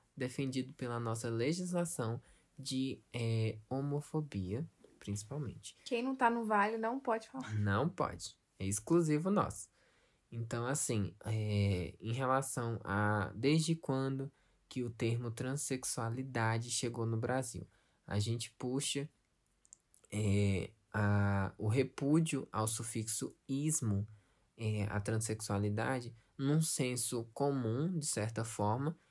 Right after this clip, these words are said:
Speaker 1: pelas pessoas em si da mídia, por exemplo, principalmente, é, propagando isso, desde o ano de dois mil e oito. Por quê? No ano de dois mil e oito, não sei se muita gente aqui vai lembrar, mas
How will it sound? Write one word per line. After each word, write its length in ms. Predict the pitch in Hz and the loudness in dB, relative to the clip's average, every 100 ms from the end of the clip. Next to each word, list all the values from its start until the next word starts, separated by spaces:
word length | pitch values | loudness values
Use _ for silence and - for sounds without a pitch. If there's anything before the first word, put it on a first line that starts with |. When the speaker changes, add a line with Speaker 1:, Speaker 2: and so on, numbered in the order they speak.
| _ | _
Speaker 1:
pelas 320 | - 113 113 | -2 0 0
pessoas 600 | 113 123 117 120 113 113 | -2 -2 -2 0 2 2
em 100 | 113 | 0
si 180 | 113 - | -2 -2
da 200 | 107 113 | 0 0
mídia, 420 | 120 113 120 143 | 2 0 2 0
por 200 | 139 110 | -2 0
exemplo, 400 | 104 107 101 110 | 0 2 0 -2
principalmente, 720 | 110 107 104 107 101 98 - - _ _ _ | -4 -4 -2 -2 -2 -2 -6 -14 _ _ _
é, 160 | 101 | -4
propagando 680 | 101 107 101 104 101 104 117 | -2 -2 0 0 0 0 2
isso, 360 | 107 110 110 - _ _ - | 2 0 -2 -8 _ _ -4
desde 440 | 127 135 139 - | 2 2 0 -2
o 40 | |
ano 200 | 139 131 | 0 0
de 120 | 131 127 | 0 0
dois 260 | 127 127 | 0 0
mil 220 | 120 113 | 0 0
e 80 | 139 | 4
oito. 460 | 160 104 110 113 226 - _ - - - _ _ | 4 4 2 -4 -8 -8 _ -20 -20 -20 _ _
Por 280 | - 175 - | -2 -2 -2
quê? 240 | - 95 - _ | -4 -6 -6 _
No 200 | 120 131 | -6 0
ano 200 | 143 190 | 2 2
de 160 | 185 151 | 2 0
dois 240 | 123 117 | 0 -2
mil 180 | 113 107 | 0 0
e 120 | 104 | 0
oito, 420 | 101 117 120 - - _ _ | 0 0 -4 -10 -14 _ _
não 160 | 156 165 | 0 0
sei 220 | 165 143 | 2 0
se 140 | 147 | 0
muita 320 | 139 131 131 131 | -4 -2 -2 -4
gente 300 | 120 113 113 | -2 -4 -6
aqui 180 | 113 | -4
vai 180 | 113 104 | -2 0
lembrar, 560 | 107 135 160 104 104 110 - _ _ - | -2 0 0 0 -2 -4 -14 _ _ -6
mas 560 | 131 120 123 127 - | -2 0 0 -4 -8